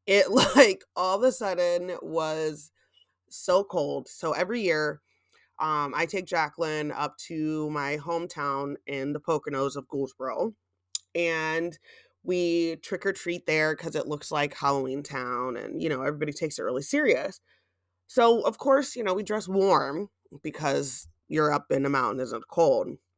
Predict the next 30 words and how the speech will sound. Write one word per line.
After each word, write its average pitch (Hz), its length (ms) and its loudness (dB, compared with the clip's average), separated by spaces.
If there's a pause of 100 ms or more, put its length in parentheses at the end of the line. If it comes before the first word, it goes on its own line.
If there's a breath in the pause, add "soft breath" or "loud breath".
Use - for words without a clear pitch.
(140)
Guys, 160 300 2
I 165 80 2
swear, 202 320 2
when 156 180 -2
we 196 80 -4
were 208 260 0
up 156 200 -4
there 180 340 4
walking 160 380 0
around, 160 480 2
at 139 240 -4
one 185 200 0
point, 147 400 -6
I 135 120 -10
was 147 180 -8
like, 135 320 -10
"It 180 240 -2
feels 254 320 0
like 196 220 0
the 180 100 -8
temperature 165 480 -10
just 151 240 -10
dropped, 139 320 -4
like, 139 160 -8
ten 135 240 -10
degrees." - 520 -10 (1160 loud breath)
It 185 160 2
was 180 460 6 (460 soft breath)
so 165 500 4
insanely, 175 1300 -4